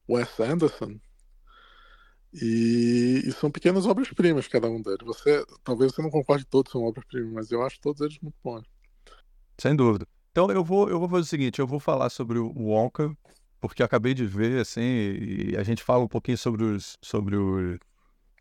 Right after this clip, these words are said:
Speaker 2: os outros filmes, e a gente, a gente vai, a gente vai transitando aí na-, organicamente com o Roald Dahl.
Speaker 1: Manda ver.
Speaker 2: É o seguinte, então o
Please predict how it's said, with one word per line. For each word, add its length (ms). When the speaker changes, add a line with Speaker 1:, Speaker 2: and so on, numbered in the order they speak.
Speaker 2:
os 120
outros 200
filmes, 460
e 20
a 60
gente, 200
a 100
gente 200
vai, 200
a 140
gente 180
vai 140
transitando 680
aí 220
na-, 280
organicamente 1200
com 400
o 80
Roald 260
Dahl. 260
Speaker 1:
Manda 280
ver. 240
Speaker 2:
É 80
o 60
seguinte, 560
então 380
o 320